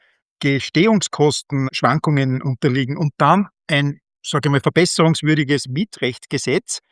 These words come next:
maximal dreieinhalb Prozent in der Vermietung würde ich aktuell ansetzen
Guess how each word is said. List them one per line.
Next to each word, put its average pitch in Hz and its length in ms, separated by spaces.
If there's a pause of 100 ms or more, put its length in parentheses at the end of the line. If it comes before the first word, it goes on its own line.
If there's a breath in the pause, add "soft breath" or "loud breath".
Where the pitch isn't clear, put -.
maximal 147 600
dreieinhalb 143 520
Prozent 165 440
in 208 80
der 208 80
Vermietung 190 500
würde 185 160
ich 170 160
aktuell 165 380
ansetzen 160 580